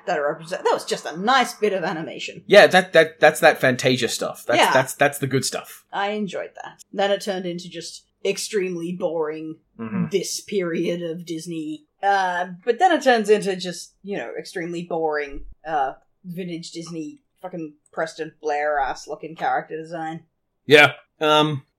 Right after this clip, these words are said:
Speaker 2: I have, I have other problems with this, but they're much more like problems of the story. Uh, so, for example, uh, it shows you the duck going to heaven, and then it tries to be like, "Oh no, the duck's not dead. Fuck you."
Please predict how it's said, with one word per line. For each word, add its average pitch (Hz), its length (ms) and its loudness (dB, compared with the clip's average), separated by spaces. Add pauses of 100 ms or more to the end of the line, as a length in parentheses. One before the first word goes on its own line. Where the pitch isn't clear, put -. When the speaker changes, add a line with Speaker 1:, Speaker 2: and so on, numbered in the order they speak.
Speaker 2:
I 165 80 12
have, 185 280 10 (460)
I - 60 2
have 226 120 10
other 226 140 6
problems 247 280 6
with 240 80 0
this, - 340 -2 (160)
but 160 80 -2
they're 180 80 6
much 175 180 2
more 170 100 2
like 160 160 4
problems 151 300 2
of 131 60 -6
the 131 80 -4
story. 156 420 0 (240)
Uh, 143 300 10
so, 147 480 8 (280)
for 175 140 0
example, 139 640 2
uh, 117 280 4 (100)
it 143 160 0
shows 156 420 4
you 160 80 -2
the 131 80 -4
duck 127 380 -2
going 123 260 2
to 120 80 -2
heaven, 143 320 -6 (240)
and 135 100 -2
then 131 120 2
it 117 80 -4
tries 131 260 2
to - 80 -12
be 127 80 2
like, 123 220 0
"Oh 214 160 10
no, 220 100 10
the 202 60 6
duck's 208 260 6
not 208 220 4
dead. 170 380 2 (440)
Fuck 190 240 4
you." 101 220 -4